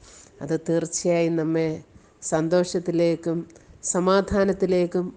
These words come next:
പ്രത്യാശയിലേക്കും വഴി നടത്തും. ഇവിടെ നമ്മൾ അടുത്ത വാക്യങ്ങൾ കാണുന്ന അവൾ ഓടിപ്പോയി ആ ശിഷ്യന്മാരോട് എന്ന് പറയുന്നത്,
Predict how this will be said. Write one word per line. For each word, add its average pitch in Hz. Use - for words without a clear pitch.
പ്രത്യാശയിലേക്കും 196
വഴി 160
നടത്തും. 147
ഇവിടെ 175
നമ്മൾ 185
അടുത്ത 180
വാക്യങ്ങൾ 196
കാണുന്ന 180
അവൾ 165
ഓടിപ്പോയി 180
ആ 160
ശിഷ്യന്മാരോട് 208
എന്ന് 180
പറയുന്നത്, 170